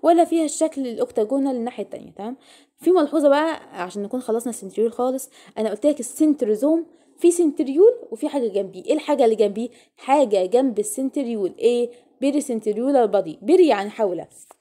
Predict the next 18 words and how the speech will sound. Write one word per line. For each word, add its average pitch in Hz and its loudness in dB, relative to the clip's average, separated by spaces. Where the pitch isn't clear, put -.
بيري 277 -2
يعني 208 -6
حول، 269 0
سنتريولار 254 0
يعني 208 0
حاجات 240 -6
حول 269 -2
ايه؟ 247 -4
السنتريول، 185 -14
تمام؟ 233 -8
هي 285 2
are 233 4
associated 226 -4
with 208 -6
centriole، 214 -6
هي 269 0
جنب 208 0
السنتريول، 214 -10